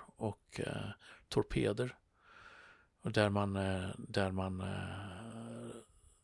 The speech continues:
en torped eller en mina kan känna av en propellerljud då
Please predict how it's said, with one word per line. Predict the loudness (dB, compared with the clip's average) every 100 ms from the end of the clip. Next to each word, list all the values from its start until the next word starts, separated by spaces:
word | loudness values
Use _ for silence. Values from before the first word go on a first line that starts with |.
| _ -10
en |
torped | 0 2 4 4 4 4 2
eller | 2 4 2
en | 2
mina | 0 0 -2
kan | 0
känna | 2 4 2
av | 0 -2 -2
en | -4 -4
propellerljud | 0 2 2 0 0 -4 -6 -6 -8 _ _ _ -20 -20 -8
då | -2 -2